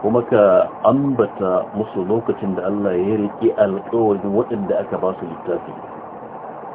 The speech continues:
Wanda za su shiga a sahun farko su ne al-Yahud, Yahudawa, wanda aka ba su ne littafin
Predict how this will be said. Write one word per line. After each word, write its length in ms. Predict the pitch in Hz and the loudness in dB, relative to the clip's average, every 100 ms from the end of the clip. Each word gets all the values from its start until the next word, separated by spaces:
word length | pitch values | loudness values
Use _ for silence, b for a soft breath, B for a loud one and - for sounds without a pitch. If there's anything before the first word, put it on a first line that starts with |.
| - - - - | -14 -14 -14 -8
Wanda 200 | 98 107 98 | -2 0 2
za 120 | 107 | 0
su 160 | 107 95 | 0 -2
shiga 200 | 104 98 | 0 0
a 40 | |
sahun 240 | - 107 101 | 0 -4 0
farko 240 | 107 - - | 0 0 -2
su 80 | 107 | -2
ne 80 | |
al-Yahud, 480 | 101 92 92 95 95 - - - - - - - - | -2 -2 -4 -4 -8 -10 -14 -14 -14 -14 -14 -10 -6
Yahudawa, 480 | 90 92 90 90 87 - - | -4 -4 -2 0 -2 -4 -10
wanda 160 | 98 87 | -6 -6
aka 140 | 98 98 | -4 0
ba 80 | 98 | 0
su 80 | 98 | -2
ne 80 | 90 - | -6 -6
littafin 400 | 98 - 107 101 | -8 0 0 0